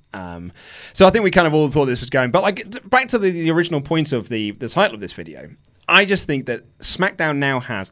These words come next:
a stacked women's roster that can create some really interesting singles feuds, particularly if you're gonna do one between Becky, Ember, and Bayley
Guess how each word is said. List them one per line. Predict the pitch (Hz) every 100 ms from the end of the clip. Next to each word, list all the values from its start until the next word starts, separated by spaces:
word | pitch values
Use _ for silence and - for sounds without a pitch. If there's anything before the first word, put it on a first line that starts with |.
| -
a | 107 101
stacked | - - - - 170 104 - - - _ _ _
women's | 135 160 160 135
roster | 127 113 - 67 60 - _ _ -
that | 110 -
can | - 107 104 95 _ _ _
create | - 147
some | 135 123
really | 139 175 180
interesting | 170 160 160 143 135 127
singles | 156 147 113 -
feuds, | 98 87 107
particularly | - 120 202 - 110
if | 98
you're | 110
gonna | 107
do | 104 113 110
one | 117 110
between | - - 107 101 98 _ _ _ _ _
Becky, | 123 120 - 107 98 95 _ _ _ -
Ember, | 113 110 101 101 -
and | 98 92
Bayley | 120 131 101 78 98